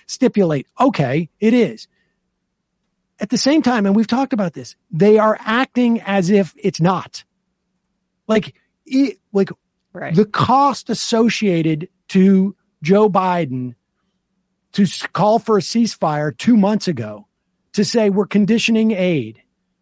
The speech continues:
Speaker 1: to doing all the stuff that ultimately is going to have to happen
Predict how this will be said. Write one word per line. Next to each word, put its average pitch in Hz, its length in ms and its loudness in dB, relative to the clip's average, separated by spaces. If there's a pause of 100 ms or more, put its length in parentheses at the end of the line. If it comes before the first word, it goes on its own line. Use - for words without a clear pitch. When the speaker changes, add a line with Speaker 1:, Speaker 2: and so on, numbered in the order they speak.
(160)
Speaker 1:
to 196 80 -4
doing 285 320 4
all 254 140 2
the 254 100 -2
stuff - 240 -4
that 214 140 -2
ultimately 226 440 0
is 151 120 -2
going 202 200 0
to 196 80 -2
have 165 220 -2
to 151 80 -6
happen 160 420 -8